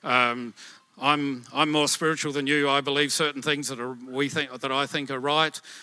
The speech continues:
My pride means that I'll take a group and go and start another group, and I'll feel really spiritual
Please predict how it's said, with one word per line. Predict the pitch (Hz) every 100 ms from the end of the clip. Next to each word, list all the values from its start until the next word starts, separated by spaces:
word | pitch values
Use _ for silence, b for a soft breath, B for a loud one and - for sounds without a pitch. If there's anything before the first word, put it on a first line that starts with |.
| B
My | 117 123
pride | 156 147 139 135
means | 139 135
that | 127
I'll | 123 120
take | - 143 135
a |
group | 120 143 147 135
and | 120
go | 131 135
and | 131
start | - 147 139
another | 135 147 143
group, | 151 147 147
and |
I'll | 123 120
feel | 156 147
really | 143 151 131
spiritual | - 156 151 - 156